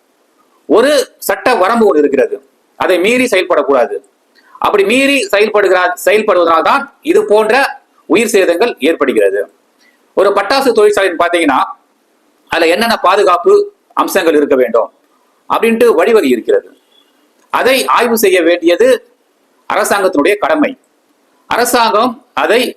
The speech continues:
ஆய்வு செய்து இதெல்லாம் ஆலை பட்டாசு தயாரிப்பதற்கான ஆலைகளா? அப்படி இல்லைன்னு சொன்னா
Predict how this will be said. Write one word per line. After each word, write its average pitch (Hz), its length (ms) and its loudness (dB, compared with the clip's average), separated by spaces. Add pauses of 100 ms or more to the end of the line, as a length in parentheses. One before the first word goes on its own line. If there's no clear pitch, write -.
ஆய்வு 185 300 0
செய்து 143 320 0 (440)
இதெல்லாம் 190 440 2 (600)
ஆலை 185 300 2
பட்டாசு 202 460 -2
தயாரிப்பதற்கான 160 720 0 (560)
ஆலைகளா? 127 420 2 (720)
அப்படி - 200 0
இல்லைன்னு 269 260 0
சொன்னா 208 180 0